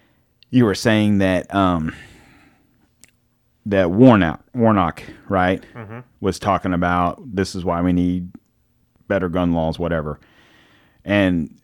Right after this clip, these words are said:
Speaker 1: H R eight is about background checks. Well, what was Warnock saying about that? Even if that pa-, had, you know, with that having passed or whatever, what was he saying?
Speaker 2: Well, even, even if, if H R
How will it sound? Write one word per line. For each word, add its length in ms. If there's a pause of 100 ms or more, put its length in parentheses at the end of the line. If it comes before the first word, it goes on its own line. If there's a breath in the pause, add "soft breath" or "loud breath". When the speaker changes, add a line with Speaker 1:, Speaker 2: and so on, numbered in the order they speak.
(120)
Speaker 1:
H 240
R 260
eight 340
is 140
about 320
background 480
checks. 300
Well, 240 (720 soft breath)
what 260
was 200
Warnock 360
saying 300
about 260
that? 320 (300 soft breath)
Even 280
if 120
that 300 (220)
pa-, 220
had, 320
you 120
know, 120
with 200
that 200
having 380
passed 420
or 100
whatever, 340
what 180
was 120
he 100
saying? 140
Speaker 2:
Well, 320
even, 460
even 320
if, 180 (180)
if 420
H 220
R 440